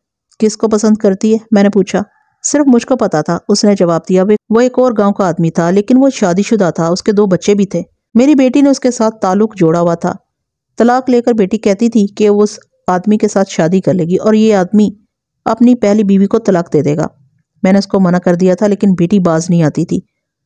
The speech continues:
मैंने उसके बाप और भाई को नहीं बताया था। मुझको पता लगा था कि ये आदमी बहुत बदमाश है।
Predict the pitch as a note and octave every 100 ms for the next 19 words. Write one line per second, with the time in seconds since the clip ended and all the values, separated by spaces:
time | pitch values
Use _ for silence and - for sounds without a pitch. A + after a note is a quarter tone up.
0 | - B3 D4+ D4+ C4 G3 G#3 A3 A3 A3
1 | F#3 F#3 G3+ G#3+ G3+ G3 E3 D#3 E3 F3
2 | F#3 G#3+ F#3 F3 G3 F3 F#3+ G3 _ _
3 | - A3+ G#3 F#3 - G3+ F3+ F3 G3+ F#3
4 | F#3 F#3 - D#3 D3 -